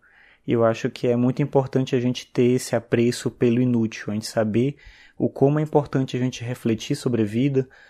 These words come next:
o como é importante a gente produzir cultura e conhecimento, mesmo que eles não tenham uma finalidade objetiva de resolver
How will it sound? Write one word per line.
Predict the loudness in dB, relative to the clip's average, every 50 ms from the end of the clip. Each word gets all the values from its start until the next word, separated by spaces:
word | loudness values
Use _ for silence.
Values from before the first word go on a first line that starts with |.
| -20 _ _
o | -6 -4
como | 0 2 2 2
é | 2
importante | 2 0 0 0 0 0 -2 -2 0 0
a | 0
gente | 0 -2 -4 -4
produzir | -4 -2 0 0 2 0 0 0 0 0 -2 0
cultura | 2 0 0 0 0 0 2 2 2 2
e |
conhecimento, | 0 0 -2 -2 -2 -4 -4 -4 -2 0 2 2 2 0 -2 -2
mesmo | -2 0 2 2 2 2 0 -4
que | -2 -2 0
eles | 0 0 0
não | 0 -2 -2
tenham | -2 -2 -2 0 -2
uma | -4
finalidade | -6 -6 -4 -2 0 0 0 2 2 2 2 2 0 0 0
objetiva | 0 0 0 -2 -2 -2 -4 -4 -4 -4 -2 -2 -4 -6
de | -6 -6
resolver | -6 -4 -2 -2 -2 -2 0 0 0 -2 -2